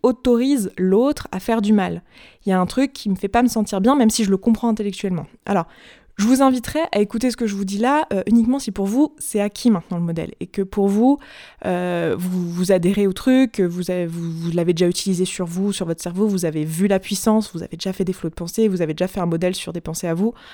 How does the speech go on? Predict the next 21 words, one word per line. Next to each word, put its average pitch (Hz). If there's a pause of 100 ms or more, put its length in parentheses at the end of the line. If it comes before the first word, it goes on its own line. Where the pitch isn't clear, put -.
(120)
vous 175
êtes 165
déjà 180
rendu 196
compte 214
de 175
comment 202 (380)
vos 180
pensées, 208
euh, 170
s'auto-perpétuaient 202
et, 170
et 180
créaient 202
des 180
résultats 175
qui -
vous 170
desservaient 180
et 160
comment 185